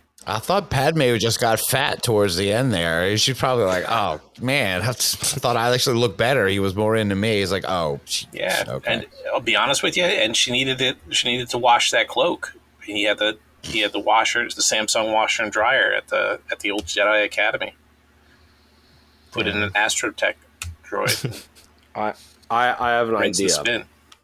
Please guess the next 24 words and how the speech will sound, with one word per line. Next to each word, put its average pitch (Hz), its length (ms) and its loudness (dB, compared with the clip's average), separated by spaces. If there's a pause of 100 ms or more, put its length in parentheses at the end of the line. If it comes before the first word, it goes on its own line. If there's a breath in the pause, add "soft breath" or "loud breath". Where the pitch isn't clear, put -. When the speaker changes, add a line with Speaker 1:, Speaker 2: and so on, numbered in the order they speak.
(600)
Speaker 3:
I 104 120 0
think 135 480 0
that 113 360 2 (240)
much 117 320 0
like 123 240 2
Game 117 240 2
of 127 100 -4
Thrones, 107 380 0
since 95 160 -10
that 107 200 0
was 95 120 -6
brought 101 220 0
up 92 120 -4
earlier, 95 360 0
like, 80 220 -8 (180)
earlier, 98 500 0
they 95 140 0
should 98 200 -10
do, 107 140 2
like, 98 240 0
a 95 60 -2
director 95 800 -2
cut 87 240 -6 (100)
thing 76 320 -6